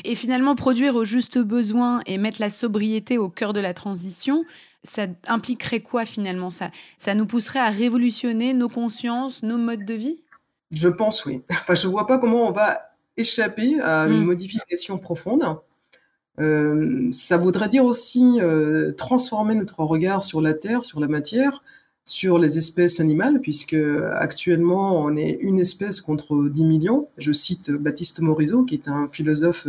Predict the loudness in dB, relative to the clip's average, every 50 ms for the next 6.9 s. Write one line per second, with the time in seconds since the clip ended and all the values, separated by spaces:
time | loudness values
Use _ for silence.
0 | -6 -4 -4 -4 -4 -2 -2 -2 -2 0 0 0 0 0 -2 -2 _ _ _ _
1 | _ _ -20 _ _ _ _ _ _ _ _ -2 2 2 2 2 2 2 6 8
2 | 8 8 8 8 6 4 2 2 2 2 2 4 4 4 4 4 4 2 2 0
3 | -4 -8 -18 _ _ -2 0 2 2 2 2 0 0 0 0 0 0 0 0 -2
4 | -2 0 0 0 0 0 0 0 0 2 2 2 4 4 4 4 2 2 2 0
5 | 0 -2 -2 -2 -4 -8 _ _ _ _ _ -6 -2 0 2 2 4 2 2 2
6 | 2 2 2 2 2 2 2 2 2 2 0 0 -2 -2 -4 -8 -10